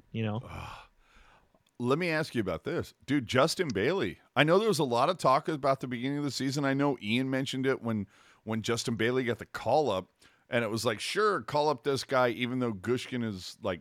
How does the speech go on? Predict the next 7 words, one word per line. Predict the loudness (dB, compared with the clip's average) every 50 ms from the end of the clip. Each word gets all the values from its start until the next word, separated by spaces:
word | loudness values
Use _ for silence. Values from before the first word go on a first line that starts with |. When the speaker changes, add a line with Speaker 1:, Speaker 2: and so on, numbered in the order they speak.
| -8
Speaker 2:
right | -14 -8 -2 0 0 0 0 -2
there." | -2 -2 -2 -2 -2 -6 -8 _ _ _ _ _ _ _ _ _ 2
Speaker 1:
Mm-hmm. | 2 4 4 2 0 0 0
Speaker 2:
I | 0 2
gotta | 4 6 6 6
say, | 4 2 2 2 2 2
dude, | 2 0 0 -2